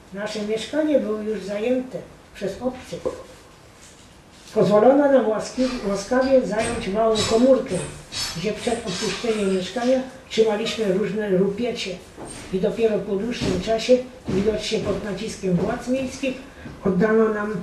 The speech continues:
najmniejszy pokój, jednakże zupełnie ogołocony z mebli i sprzętów. Pamiętam, że od razu po powrocie do domu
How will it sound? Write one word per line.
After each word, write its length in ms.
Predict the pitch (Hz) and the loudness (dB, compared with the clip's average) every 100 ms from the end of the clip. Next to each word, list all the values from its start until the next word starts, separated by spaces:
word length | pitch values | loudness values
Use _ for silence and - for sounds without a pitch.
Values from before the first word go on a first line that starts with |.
| - - | -8 -6
najmniejszy 680 | 220 180 180 202 180 190 180 | -2 2 2 2 0 0 2
pokój, 380 | 196 - 160 143 - - - - | 0 -2 -4 -10 -12 -20 -20 -4
jednakże 500 | 196 180 202 165 180 | 0 2 0 4 6
zupełnie 640 | 175 190 214 233 190 180 175 | 8 6 6 6 6 4 4
ogołocony 720 | 180 196 185 180 196 185 156 | 2 4 2 2 0 0 -2
z 120 | 170 | -2
mebli 440 | 190 233 214 247 240 - - - | 0 2 4 4 2 -4 -14 -6
i 60 | |
sprzętów. 720 | 190 - - 185 135 - - - - - - - - | -4 -2 0 0 0 -6 -14 -18 -20 -20 -20 -20 -4
Pamiętam, 580 | 180 190 226 - 220 196 | 0 2 2 0 -2 0
że 140 | 175 | 0
od 160 | 196 202 | 0 0
razu 360 | 214 - 185 180 | 2 4 4 4
po 120 | 185 | 2
powrocie 600 | 175 190 190 202 196 180 | 0 0 -2 -4 -2 0
do 180 | 175 175 | 2 2
domu 340 | 208 214 220 | 2 -2 -4